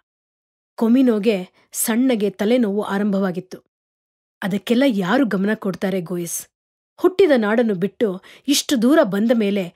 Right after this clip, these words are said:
ಸಹಿಸಬೇಕು" ಎಂದ. ಗೋಯಸ್ ತುಸು ಸಮಾಧಾನಗೊಂಡ ಮೇಲೆ ಹೊರಟು ಹೋದ. ಅವನು ಹೋದ ಮೇಲೆ ಮರಿಯಾ ಗಂಡನೊಡನೆ,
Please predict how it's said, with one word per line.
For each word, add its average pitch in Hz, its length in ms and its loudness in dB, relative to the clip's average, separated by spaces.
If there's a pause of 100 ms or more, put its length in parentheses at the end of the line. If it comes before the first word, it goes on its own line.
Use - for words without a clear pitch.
ಸಹಿಸಬೇಕು" 226 800 0
ಎಂದ. 170 220 -4 (800)
ಗೋಯಸ್ 233 480 0 (320)
ತುಸು 262 300 0
ಸಮಾಧಾನಗೊಂಡ 220 760 0
ಮೇಲೆ 185 460 -2 (120)
ಹೊರಟು 226 360 -4
ಹೋದ. 180 180 -8 (1000)
ಅವನು 339 280 6
ಹೋದ 311 300 4
ಮೇಲೆ 233 600 0 (120)
ಮರಿಯಾ 240 420 4
ಗಂಡನೊಡನೆ, 202 760 0